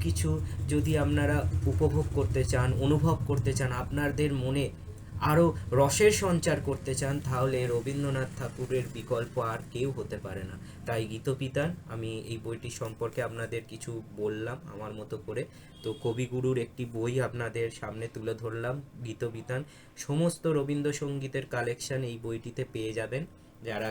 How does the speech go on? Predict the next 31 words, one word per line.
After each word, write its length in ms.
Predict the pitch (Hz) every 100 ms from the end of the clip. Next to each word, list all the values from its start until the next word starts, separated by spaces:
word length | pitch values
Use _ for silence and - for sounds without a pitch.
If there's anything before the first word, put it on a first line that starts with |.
| 104
গান 160 | 110 117 113
গাইতে 260 | 104 107 123
ভালোবাসেন, 560 | 120 117 120 117 - 123 101
গান 120 | 101 107
শুনতে 280 | - 120 127 131
ভালোবাসেন, 400 | 127 123 127 160 165
কেবলমাত্র 460 | 175 185 190 185 190 -
পড়তে 320 | 190 - 190 160
ভালোবাসেন, 400 | 120 104 101 107 107
তারাও 280 | 113 127 214 208
এই 60 | 156
বই 120 | 139
সংগ্রহ 380 | 131 113 107 101 -
করতে 220 | 101 - -
পারেন। 220 | 107 170 - - - - 131
কারণ 220 | 127 165 - - -
এই 180 | 143 175 165 139
লেখাগুলো 480 | 131 170 165 175 170
পড়লে 240 | 156 139 -
মনটা 500 | 147 139 143 147 147 151 - -
ভালো 320 | 131 135 147 147
হয়ে 160 | 147 131
যায়, 140 | 135 160
সুন্দর 420 | - 151 147 131
হয়ে 200 | 120 110
যায়। 180 | 107 104 - -
একটি 320 | 135 - 147 139
সুন্দর, 440 | 147 147 143 143 143 143 - - - - - - - -
মনে 200 | 127 135 147
হয় 120 | 147
যেন 200 | 139